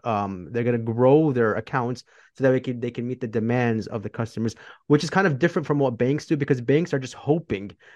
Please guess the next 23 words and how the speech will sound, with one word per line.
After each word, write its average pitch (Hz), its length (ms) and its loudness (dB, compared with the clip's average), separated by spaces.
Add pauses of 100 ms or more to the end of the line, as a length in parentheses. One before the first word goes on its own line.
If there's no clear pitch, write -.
that 135 360 2
their 131 120 2
depositors 135 520 -2
keep 147 200 -6
the 151 80 -2
money 139 240 0
there, 135 300 -4
and 127 120 -8
they're 127 100 -6
hoping 143 420 -2
they 127 120 -8
can 123 120 -12
get 131 160 -10
the 120 80 -10
leverage, 123 480 -2
and 127 80 -6
they're 120 80 -4
hoping 143 320 -2
that 117 200 -6
both 135 260 0
sides 131 360 -4
work 110 260 -8
out. 110 260 -4